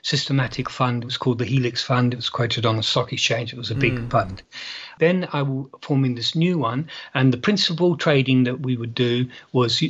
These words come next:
Speaker 1: was, uh, using the work of Tom DeMark.
Speaker 2: Oh,
Speaker 1: Um,
Speaker 2: okay.
Speaker 1: uh, and so, th-, and this is what the fund was set up, uh, to do.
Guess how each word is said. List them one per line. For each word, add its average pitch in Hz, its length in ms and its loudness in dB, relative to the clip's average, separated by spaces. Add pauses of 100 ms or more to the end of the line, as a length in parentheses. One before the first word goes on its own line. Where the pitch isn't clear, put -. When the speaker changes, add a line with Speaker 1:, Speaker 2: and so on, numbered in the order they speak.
(180)
Speaker 1:
was, 120 320 4
uh, 117 80 4
using 127 600 6 (120)
the 117 80 -4
work 123 380 4
of 131 280 2
Tom 117 300 -4
DeMark. 113 480 -2 (400)
Speaker 2:
Oh, 127 180 -2
Speaker 1:
Um, 123 280 4
Speaker 2:
okay. - 140 -4 (180)
Speaker 1:
uh, 123 300 -4 (360)
and 131 220 4
so, 131 340 4 (160)
th-, 143 160 -8 (100)
and 120 200 -4
this 143 140 0
is 127 120 -2
what 120 200 -2
the - 60 -14
fund 117 280 -2
was 113 100 -4
set 117 240 -2
up, 110 160 -8 (240)
uh, 107 260 -4
to 123 120 -4
do. 107 280 0